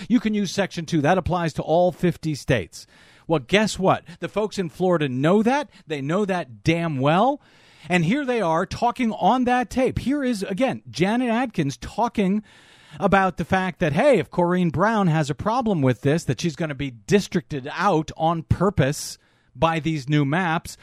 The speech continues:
well, she can sue about it, but she can't sue about it until after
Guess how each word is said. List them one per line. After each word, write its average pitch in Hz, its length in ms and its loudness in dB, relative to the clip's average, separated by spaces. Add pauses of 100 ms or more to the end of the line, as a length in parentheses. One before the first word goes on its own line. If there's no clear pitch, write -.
(120)
well, 277 140 4
she 240 160 -4
can 214 180 -8
sue 294 300 0
about 156 300 4
it, 113 180 -6
but 240 320 2 (200)
she - 160 -8
can't 196 340 -4
sue 247 240 2
about 147 300 2
it 135 120 -6 (220)
until 180 480 -2 (140)
after 180 500 0